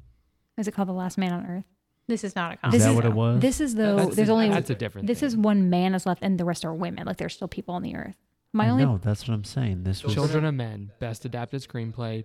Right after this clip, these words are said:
Speaker 4: Best Cinematography, Best Film Editing. It was nominated for those.
Speaker 2: I'm
Speaker 4: No.
Speaker 2: sorry, if
Speaker 1: If you
Speaker 2: you
Speaker 1: get Best Cinematography,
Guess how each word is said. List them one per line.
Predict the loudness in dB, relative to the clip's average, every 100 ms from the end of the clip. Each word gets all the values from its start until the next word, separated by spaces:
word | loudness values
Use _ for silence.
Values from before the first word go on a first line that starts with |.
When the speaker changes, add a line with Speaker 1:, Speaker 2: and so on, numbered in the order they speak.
| -8
Speaker 4:
Best | -10 -8 -8
Cinematography, | -6 -6 -6 -8 -8 -10 -8
Best | -10 -8
Film | -8 -8
Editing. | -10 -12 -14
It | -12 -10
was | -10 -10 -16 -10
nominated | -6 -6 -8 -10 -12
for | -14
those. | -14 -14 -6
Speaker 2:
I'm | -2
Speaker 4:
No. | -2
Speaker 2:
sorry, | 2 4 6
if | 6
Speaker 1:
If | 6
you | 6
Speaker 2:
you | 6
Speaker 1:
get | 4 4
Best | 2 2 2
Cinematography, | 0 2 0 -2 -2 -2 -2 -4